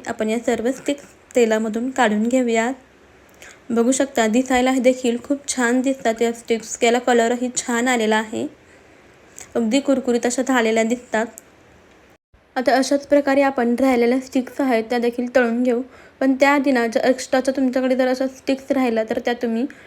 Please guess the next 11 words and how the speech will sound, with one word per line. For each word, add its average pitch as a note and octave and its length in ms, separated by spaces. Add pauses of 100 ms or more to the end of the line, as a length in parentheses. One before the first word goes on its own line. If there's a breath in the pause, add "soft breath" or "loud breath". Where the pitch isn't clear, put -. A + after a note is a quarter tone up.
(120)
डब्यामध्ये A#3 540
स्टोअर A#3+ 360
करून A3+ 320
ठेवू A#3+ 240
शकता B3 360
आणि A3+ 200
हवं A#3+ 360
तेव्हा A#3 200 (100)
तळून A#3+ 300
खाऊ B3 260
शकता. C4 280